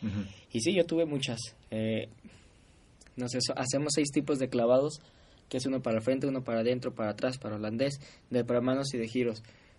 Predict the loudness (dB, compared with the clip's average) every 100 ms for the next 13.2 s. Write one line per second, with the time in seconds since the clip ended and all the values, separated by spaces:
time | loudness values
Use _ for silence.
0 | -8 0 0 2 0 4 6 6 4 2
1 | 0 0 0 0 -2 -4 -4 -4 -2 -4
2 | -6 -14 -4 2 4 6 4 2 2 6
3 | 6 4 -6 -20 -10 -6 2 4 4 4
4 | 2 2 2 2 2 2 2 0 2 2
5 | 2 4 6 4 0 -6 -20 -20 -4 2
6 | 2 4 2 4 0 0 -2 4 6 6
7 | 4 0 -4 -20 -16 -4 0 2 0 -2
8 | -6 -16 -20 -20 -20 -20 -14 -4 -2 0
9 | -2 0 0 4 2 4 0 -2 -8 -18
10 | -20 -20 -6 0 2 2 0 -4 -2 -2
11 | -4 -4 0 2 2 0 0 0 -2 -4
12 | -2 0 0 0 0 -2 -2 -4 -4 -2
13 | -2 -2